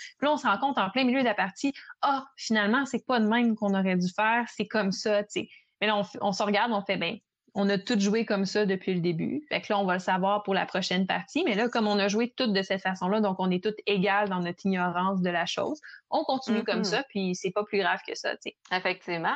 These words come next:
Speaker 2: Donc, une approche un peu plus compréhensive, c'est de se dire, « Ben, c'est pas grave, c'est correct. » C'est vraiment miser sur le
Speaker 1: Mm-hmm.
Speaker 2: fun, plus que, ben, plus que le reste.
Speaker 1: C'est ça, mais
Speaker 2: Ouais.
Speaker 1: le fun et la
Speaker 2: Ouais.
Speaker 1: découverte, tu sais, c'est tout le temps le fun d'essayer un nouveau jeu, puis je pense que ça prend un peu d'ouverture d'esprit à ce niveau-là aussi.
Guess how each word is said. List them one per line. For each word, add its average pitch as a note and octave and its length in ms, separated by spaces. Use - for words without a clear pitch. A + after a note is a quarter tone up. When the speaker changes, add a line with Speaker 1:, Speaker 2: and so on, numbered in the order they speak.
Speaker 2:
Donc, F3 180
une F#3+ 100
approche F3 340
un F#3 120
peu D3+ 80
plus F#3 180
compréhensive, D#3+ 1080
c'est E3 80
de D3+ 180
se C3+ 40
dire, « E3 140
Ben, - 220
c'est D#3 120
pas D#3 140
grave, D#3 460
c'est F3 80
correct. » - 420
C'est F#3+ 120
vraiment E3+ 320
miser E3+ 280
sur F#3+ 200
le G#3 80
Speaker 1:
Mm-hmm. F3+ 100
Speaker 2:
fun, D#3+ 240
plus E3 280
que, D#3+ 280
ben, - 180
plus D3 160
que - 100
le D#3+ 140
reste. - 340
Speaker 1:
C'est A#3 140
ça, A3+ 260
mais F#3+ 140
Speaker 2:
Ouais. G#3 80
Speaker 1:
le G#3+ 60
fun A3+ 300
et B3+ 40
la E3 60
Speaker 2:
Ouais. - 80
Speaker 1:
découverte, F3+ 540
tu G#3 100
sais, F#3+ 80
c'est - 80
tout G3+ 100
le G3 60
temps G3+ 140
le F3+ 60
fun G#3+ 180
d'essayer F#3 340
un F3+ 80
nouveau E3+ 320
jeu, B3 260
puis F3+ 300
je - 100
pense F3+ 140
que F#3 60
ça D#3+ 100
prend F3+ 160
un E3 120
peu F3+ 140
d'ouverture E3 520
d'esprit E3 440
à D#3 80
ce - 160
niveau-là E3 400
aussi. E3 380